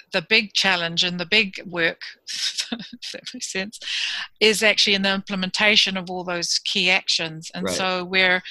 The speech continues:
Speaker 1: we also need to go out and do, and raise some funds to implement those things, especially if we want it to happen nationally.
Speaker 2: Yeah.
Speaker 1: So, um, there's a lot of conversations to be, to be had with a lot, with, with potential funders, including government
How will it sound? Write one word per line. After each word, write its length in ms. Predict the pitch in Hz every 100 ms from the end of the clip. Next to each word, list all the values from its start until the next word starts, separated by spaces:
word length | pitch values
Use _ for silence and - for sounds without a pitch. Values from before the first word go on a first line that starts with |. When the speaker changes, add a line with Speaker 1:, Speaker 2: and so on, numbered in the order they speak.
| - - -
Speaker 1:
we 120 | 214
also 300 | 226 220 214
need 240 | 190 185 185
to 80 | 185
go 220 | 190 185
out 240 | 175 170
and 160 | 196 190
do, 340 | 190 185 180 180 190
and 180 | 180
raise 300 | 185 180 185
some 180 | - 185
funds 640 | - 185 190 185 214 226 - -
to 340 | 190 180 175
implement 500 | - 233 208 185 180
those 220 | 180 180 -
things, 280 | 180 214
especially 320 | - 233 - 202
if 80 |
we 80 | 190
want 200 | 180 190
it 140 | 185 -
to 140 | 190
happen 340 | 185 180 180
nationally. 680 | 175 208 - 185 160 175 269 - - -
Speaker 2:
Yeah. 200 | 185 - -
Speaker 1:
So, 600 | - - 214 208 196 208 214
um, 320 | 202 196 196
there's 160 | 202 190
a 60 |
lot 240 | 190 208 226
of 80 |
conversations 720 | 233 220 196 185 196 185 196 185
to 120 | 196
be, 340 | 196 190 185 -
to 120 | 180
be 120 | 190
had 320 | 190 180 180
with 180 | 185 185 - - - - _ _ _ _ _
a 60 | 208
lot, 260 | 214 208 208
with, 260 | 214 196 -
with 260 | 214 196 - -
potential 420 | - - 214 -
funders, 580 | 190 - 233 254 311 233 -
including 440 | 196 220 196 190
government 600 | 196 208 320 403 -